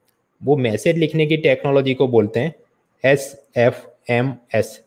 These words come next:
सिस्टम। एसएफ़एमएस सिस्टम क्या है? स्ट्रक्चर्ड फाइनेंशियल मैसेजिंग सिस्टम, जिसकी मदद से मतलब वो कंप्यूटर में पूरा कोड होता है कि ये वाला ब्रांच उसमें ये वाला अमाउंट और इस खाते से इस खाते में भेजना है,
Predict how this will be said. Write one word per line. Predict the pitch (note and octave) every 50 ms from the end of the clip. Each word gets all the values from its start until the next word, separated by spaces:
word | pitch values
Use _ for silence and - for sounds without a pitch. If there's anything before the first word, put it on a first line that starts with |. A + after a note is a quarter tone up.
| _ _
सिस्टम। | _ - C3+ - - - F2+ - - _ _ _ _ _ _ _ _ _ _ _ _ _ _ _ _ _ _ _ _ _ _ _ _ _ _ _ _ _ _ _ _ _ _ _ _ _ - C#3
एसएफ़एमएस | D3+ D#3+ D#3+ - - - D#3 D3+ D3+ - - - D3 D3 C#3+ D3 D#3 D3 -
सिस्टम | D#3 C3+ C3 - D#3 C#3 C#3
क्या | B2+ - B2+ A#2 A2
है? | A2 B2+ D3 - - _ _ _
स्ट्रक्चर्ड | - - - - D#3 C3+ - - - - D3+ E3 E3 D#3+ - - - _ _ _
फाइनेंशियल | - - D3 B2+ B2 B2+ B2+ C3 C3+ C3+ - - D3 D3+ - - - -
मैसेजिंग | A2+ A#2 A#2 A#2 - C3+ A#2+ A#2 C3 C#3+ E3+ E3+ D3+ - _
सिस्टम, | - - D#3 D3 - - F3+ D#3 B2+ A2 D3 - - - -
जिसकी | G2+ A#2+ C#3 - - E3
मदद | D3+ D#3 D3+ D3 D#3+ D3+
से | D3+ E3 D#3+
मतलब | D3 C#3 C3 C3+ D3+ D3+ C#3+
वो | C#3+ D#3+ D#3+ D#3+ - - _ _ _ -
कंप्यूटर | D3 C#3+ D3 D3+ E3 D#3 E3+ D#3
में | D#3+ D#3+ D#3 D3+
पूरा | D#3+ D#3 D3+ D3+
कोड | D3+ - D#3 D#3 D#3+ D3
होता | B2+ C3+ A#2+ A#2 - A#2+
है | A#2+ A#2+
कि | B2+ C#3
ये | C3+ C3 C3+ C#3+
वाला | C#3 C3+ C3 C3
ब्रांच | C3 B2 B2+ B2+ C3 B2+ - A2+
उसमें | A2 G#2+ - C3+ B2+
ये | A#2+ B2 B2+
वाला | C3 B2+ B2 B2 B2+ C3 B2+ - - _ _ _ _ _ -
अमाउंट | A2+ A#2+ B2+ C3 B2+ A#2+
और | B2+ B2 A#2
इस | A#2 A#2+ - -
खाते | - _ _ _ - A#2 G#2 - A#2+ A#2+
से | - C3+ A#2+
इस | A#2 -
खाते | - A2+ G#2 - A#2
में | A2+ A#2+ A#2+ A2
भेजना | A#2+ A#2 A#2 C3 C#3+ C3+
है, | A2 A2 C3 -